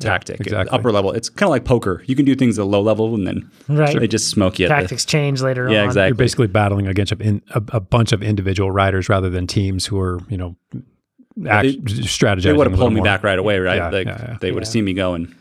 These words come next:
Speaker 2: Yeah.
Speaker 3: One thing that I've found beneficial in races like this, I, I think of a criterium that Chad and I did in Salt Lake City, where, uh, really short climb, extremely short climb there, but it was a steep little
Speaker 1: Hard
Speaker 3: sucker.
Speaker 1: punch, yeah.
Speaker 3: And, uh, we ended up doing that one, and I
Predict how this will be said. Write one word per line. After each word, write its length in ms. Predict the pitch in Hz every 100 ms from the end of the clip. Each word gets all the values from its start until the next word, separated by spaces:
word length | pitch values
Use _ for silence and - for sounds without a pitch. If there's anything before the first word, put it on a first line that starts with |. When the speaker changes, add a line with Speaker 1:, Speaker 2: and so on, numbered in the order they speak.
| _
Speaker 2:
Yeah. 180 | - - 170
Speaker 3:
One 240 | 165 180
thing 160 | 190 196
that 100 | 160
I've 160 | 143 135
found 220 | 147 139
beneficial 560 | 135 131 143 131 147
in 80 | 131
races 360 | 127 131 143 127
like 140 | 123
this, 200 | 131 120
I, 120 | 131 143
I 60 | 123
think 260 | - 147
of 180 | 143 123
a 200 | 127 123
criterium 500 | 123 123 - 143 135
that 80 | 135
Chad 220 | - 135
and 100 | 131
I 80 | 135
did 140 | 135 131
in 80 |
Salt 240 | 120 135 131
Lake 160 | 127
City, 380 | - 143 143 151 - - - -
where, 460 | 139 139 131 127 156
uh, 280 | 131 123 123
really 320 | 143 160 180
short 320 | 135 160 143 139
climb, 280 | 131 123
extremely 460 | 120 - - 175 143
short 260 | - 135 151
climb 280 | 135 131
there, 180 | 127 123
but 140 | 123 131
it 60 |
was 200 | 131 113
a 80 | 139
steep 340 | - - 196
little 180 | 156 139
Speaker 1:
Hard 120 | 101
Speaker 3:
sucker. 160 | 127 131
Speaker 1:
punch, 260 | 143 95 -
yeah. 180 | 123 98 - _
Speaker 3:
And, 580 | 175 151 139 131 127 131
uh, 380 | 143 135 143 156 208
we 500 | 156 156 160 156 147
ended 280 | 156 151 143
up 120 | 139
doing 180 | 151 139
that 160 | 139
one, 140 | 139 135
and 140 | 127 -
I 460 | 160 185 185 151